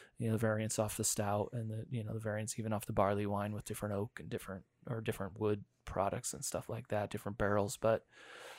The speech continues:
we're just focusing in on, on those, those three. So we're just kinda simplifying it a bit. Um,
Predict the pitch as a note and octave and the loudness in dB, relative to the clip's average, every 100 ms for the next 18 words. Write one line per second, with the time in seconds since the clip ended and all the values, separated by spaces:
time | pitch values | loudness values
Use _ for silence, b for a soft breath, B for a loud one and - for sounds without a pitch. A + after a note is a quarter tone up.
0 | B B _ D#3 F#3+ - B2 B2 A#2+ B2 | B B _ 6 8 10 10 10 8 4
1 | A2 A2+ A2+ A2 A2+ A2+ A2+ - C#3 B2+ | 4 4 6 6 6 4 0 -2 0 4
2 | A#2+ A#2+ A#2+ A#2 B2 _ _ - A#2+ A#2+ | 6 6 4 2 -4 _ _ -2 8 10
3 | A#2 A#2 - - B2 B2 A2+ - - A2+ | 12 10 4 2 6 8 8 4 2 4
4 | A2 A2 A2 - B2+ C#3+ F#3 - - B2+ | 6 4 2 2 4 4 2 0 2 4
5 | - - A2+ A#2+ A2 - A2 A2+ A2+ A2+ | 4 4 4 4 4 4 4 4 4 2
6 | A#2 A2+ b b b b b b b b | 0 -2 b b b b b b b b
7 | _ _ - A2 - - - A#2 A#2 A2 | _ _ 4 4 2 -2 -2 0 6 6
8 | F#2+ - - - - A2+ G#2+ G#2 G#2 | 6 2 -2 -4 -4 0 2 2 0